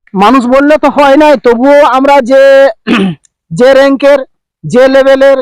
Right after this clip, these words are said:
কাড়া আমরা জোড়া নিয়েছি, তাতে করে আমরা এইটুকু দর্শককে বলবো যে আপনারা সকাল সকাল আসুন, আপনারা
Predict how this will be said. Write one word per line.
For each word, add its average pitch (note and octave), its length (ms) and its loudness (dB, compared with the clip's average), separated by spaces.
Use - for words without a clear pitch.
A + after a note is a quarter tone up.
কাড়া A3+ 260 0
আমরা C4 340 0
জোড়া A#3+ 260 0
নিয়েছি, C4 480 -2
তাতে A3+ 300 -2
করে C4 260 0
আমরা B3+ 300 0
এইটুকু C4 460 -2
দর্শককে C4+ 600 -4
বলবো C4+ 320 0
যে G#3+ 160 -2
আপনারা B3 440 0
সকাল A#3+ 360 -2
সকাল B3 300 -2
আসুন, C#4 340 -2
আপনারা C4 440 0